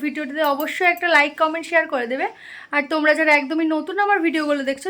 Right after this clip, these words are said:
তারা কিন্তু চ্যানেলটিকে অবশ্যই সাবস্ক্রাইব করে দেবে। চার মাস পর আজ প্রিয় বান্ধবীর সঙ্গে দেখা, সবাই মিলে কিন্তু বেশ মজাও হলো, গল্পগুজব হলো, সাথে হলো খাওয়া দাওয়া। তো কোথা দিয়ে যে দু ঘন্টাটা টুকুস করে কেটে গেল, বুঝতেও পারলাম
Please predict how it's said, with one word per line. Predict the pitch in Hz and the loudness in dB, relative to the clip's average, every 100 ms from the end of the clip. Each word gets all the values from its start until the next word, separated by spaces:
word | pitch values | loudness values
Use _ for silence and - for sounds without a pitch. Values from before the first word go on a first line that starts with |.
| 370 | 0
তারা | 254 247 | 0 -2
কিন্তু | 254 294 | -8 -4
চ্যানেলটিকে | 285 247 247 302 370 | -2 -2 -4 -2 0
অবশ্যই | 269 262 349 339 | 0 -4 -4 -4
সাবস্ক্রাইব | - - 269 262 254 | -4 -2 -4 -4 -6
করে | 220 214 | -4 -4
দেবে। | 214 240 - _ _ _ _ _ - | -8 -14 -20 _ _ _ _ _ 4
চার | 254 247 247 | 4 4 4
মাস | 262 254 - | 4 2 4
পর | 262 262 254 | 6 6 4
আজ | 254 - | 0 2
প্রিয় | 262 262 | 6 8
বান্ধবীর | 262 247 262 254 262 - | 8 6 4 4 2 2
সঙ্গে | 262 262 240 | 2 4 4
দেখা, | 233 233 311 - - - - | 2 2 0 -2 -20 -10 4
সবাই | 247 247 262 254 | 6 8 6 6
মিলে | 254 254 | 4 4
কিন্তু | 254 240 254 | 2 2 6
বেশ | 254 262 254 | 6 6 4
মজাও | 240 233 254 262 | 2 4 6 6
হলো, | 247 240 254 233 | 6 6 4 6
গল্পগুজব | 220 220 254 240 240 262 247 | 4 4 2 4 6 4 4
হলো, | 254 247 370 - | 2 2 0 2
সাথে | 247 233 262 | 2 4 4
হলো | 254 262 269 | 6 4 4
খাওয়া | 254 240 226 | 4 6 6
দাওয়া। | 226 240 392 - - - - - - - - - | 6 4 2 -8 -16 -18 -18 -18 -20 -20 -4 6
তো | 277 269 | 6 8
কোথা | 311 311 320 | 2 6 6
দিয়ে | 330 302 | 6 6
যে | 320 | 6
দু | 311 294 | 6 8
ঘন্টাটা | 285 285 294 285 | 6 6 4 4
টুকুস | 302 320 - | 4 2 6
করে | 311 302 | 4 6
কেটে | 294 254 254 | 4 4 4
গেল, | 262 330 277 | 6 6 6
বুঝতেও | 247 196 262 240 | 6 8 8 8
পারলাম | 233 208 226 226 | 6 6 4 2